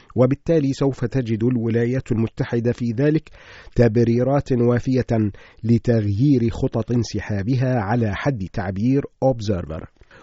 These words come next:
وفيما يتعلق بهذا الموضوع، قال وزير الخارجية العراقي هوشيار زيباري في تصريحات نشرت السبت إن أمريكا لا يهمها أي شيء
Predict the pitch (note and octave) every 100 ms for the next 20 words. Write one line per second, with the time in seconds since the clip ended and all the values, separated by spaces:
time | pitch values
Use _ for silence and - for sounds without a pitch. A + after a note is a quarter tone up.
0 | - - D#2+ A#2 A#2 A#2+ A#2+ B2 A#2+ B2
1 | E3 C#3+ A2 G2+ A2 G2+ G2 G2+ G2+ G#2+
2 | G2 D#2 A2 B2+ D#3 C#3+ A2+ B2+ A2+ -
3 | A#2 G#2+ G2 A2+ G#2 G#2 A#2+ - A#2+ C3
4 | - C#3+ D3 C3+ C#3 D3+ E3 D3 B2+ -
5 | A#2 B2 - A2 - A#2 - G#2+ G#2+ A#2
6 | A#2 A2 A2+ - A#2 - - A2+ A2+ B2
7 | C#3+ C#3+ - C#3+ - - - - - A2
8 | B2+ E3 D#3 A#2+ C3+ C3 B2 B2+ - C3+
9 | B2 A#2 - A#2+